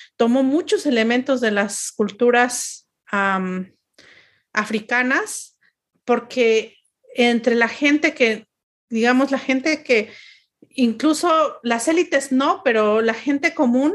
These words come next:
aun cuando no fuera de esa cultura, tomó elementos. O sea, el jazz es, es, ahora se narra como un, una gran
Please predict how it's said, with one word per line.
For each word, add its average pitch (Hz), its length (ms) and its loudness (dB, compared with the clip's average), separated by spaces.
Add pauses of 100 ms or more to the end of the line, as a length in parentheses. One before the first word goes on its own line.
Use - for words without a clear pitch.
(120)
aun 247 260 0
cuando 262 320 0
no 247 140 -2
fuera 262 320 0
de 233 160 0
esa 254 260 -4
cultura, 254 440 -2 (340)
tomó 226 260 2
elementos. 262 640 0
O 202 40 -8
sea, 226 160 0
el 214 140 -2
jazz 294 440 -2
es, - 380 -4
es, 226 440 -4
ahora 233 220 2
se 233 140 -2
narra 214 320 2
como 185 260 -4
un, 196 300 -4
una 208 340 -4
gran 202 360 -2